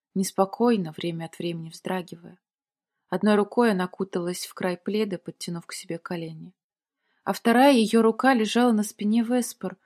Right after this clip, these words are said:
уткнувшейся мордой ей в живот. Тонкие пальцы с аккуратными ноготками то и дело слегка сжимались на короткой чёрной шёрстке,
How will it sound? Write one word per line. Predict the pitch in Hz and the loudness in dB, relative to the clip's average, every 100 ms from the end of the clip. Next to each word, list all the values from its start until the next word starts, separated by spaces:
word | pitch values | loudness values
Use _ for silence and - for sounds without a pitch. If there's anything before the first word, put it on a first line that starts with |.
| _ _ _ | _ _ _
уткнувшейся | 180 185 - 202 196 180 180 185 | -8 -6 -2 -2 -2 -6 -6 -6
мордой | 185 196 190 170 | -2 -4 -6 -10
ей | 170 | -10
в | 170 | -12
живот. | 175 175 165 - _ _ _ _ _ _ _ _ _ | -14 -14 -16 -20 _ _ _ _ _ _ _ _ _
Тонкие | 208 202 190 202 | 0 0 0 -6
пальцы | - 220 208 - 180 | 0 0 0 -8 -10
с | - | -10
аккуратными | 175 185 185 185 185 175 | -8 -4 -4 -4 -6 -6
ноготками | 175 180 180 - 202 202 180 - _ _ _ - | -6 -6 -8 -6 -4 -4 -6 -12 _ _ _ -2
то | 214 | 0
и | 208 | 0
дело | 202 269 233 | 2 2 2
слегка | - 175 - 185 185 | -2 -8 -6 -4 -4
сжимались | - 180 180 185 175 - | -4 -6 -4 -4 -6 -8
на | 180 | -10
короткой | - 190 196 _ 175 | -6 -4 -6 _ -12
чёрной | - 185 175 180 | -10 -10 -8 -8
шёрстке, | - 175 170 - _ - | -8 -10 -14 -20 _ -20